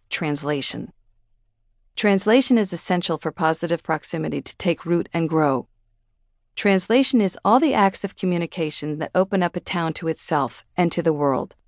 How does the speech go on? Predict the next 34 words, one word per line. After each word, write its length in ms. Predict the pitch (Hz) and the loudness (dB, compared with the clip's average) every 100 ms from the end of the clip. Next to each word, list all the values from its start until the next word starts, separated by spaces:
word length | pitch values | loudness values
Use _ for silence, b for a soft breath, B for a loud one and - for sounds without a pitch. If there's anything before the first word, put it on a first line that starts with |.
| _ _ _ _ _ _ _ - | _ _ _ _ _ _ _ -2
Translation 800 | 196 180 233 277 262 175 160 - _ _ - | 0 2 4 4 4 0 -4 -8 _ _ 2
includes 380 | 185 - 185 | 2 2 0
a 40 | 175 | -2
tacit 480 | - 214 220 247 - | -4 -2 -2 -4 -4
commitment 480 | 180 165 - 160 | -4 -4 -4 -8
to 80 | - | -8
facilitating 840 | - 170 - 190 185 180 175 156 147 - | -8 -6 -2 0 2 0 -2 -2 -2 2
all 160 | 175 | 4
the 100 | 220 | 4
variegated 720 | 208 180 175 175 165 160 160 - | 4 4 4 2 2 0 0 0
voices 480 | 160 165 - 151 | 2 2 0 -2
and 100 | 151 | -2
personalities 800 | 143 160 160 165 156 147 143 143 | -2 -2 -2 -2 0 0 -2 -4
in 80 | 151 | -2
our 140 | 147 147 | -2 -2
towns. 560 | - 147 120 - - - _ _ _ _ _ | -2 -2 -2 -6 -10 -16 _ _ _ _ _
Whether 240 | - 175 160 | 0 2 2
it's 180 | 160 - | 0 -2
the 80 | |
shy 320 | 180 214 226 247 | -2 2 4 6
math 300 | 208 196 - | 4 2 0
whiz 260 | 190 180 | 0 0
student 420 | - 180 160 165 | -2 -4 -2 -4
who 100 | 175 165 | -2 -2
has 200 | 156 165 | 0 -2
an 80 | - | 0
uncanny 480 | 180 202 196 185 180 | 0 0 0 0 0
technique 480 | - 170 170 160 - | -4 -8 -6 -6 -4
for 140 | 156 | -6
explaining 520 | 147 - 170 170 170 | -4 -4 -2 0 0
algebra 440 | - 160 165 165 160 | 0 0 -2 -2 -4
to 120 | 143 | -4
struggling 480 | - 165 160 170 156 | -4 -2 0 -2 -2
students 560 | - 151 139 143 - | -4 -2 -2 -2 -6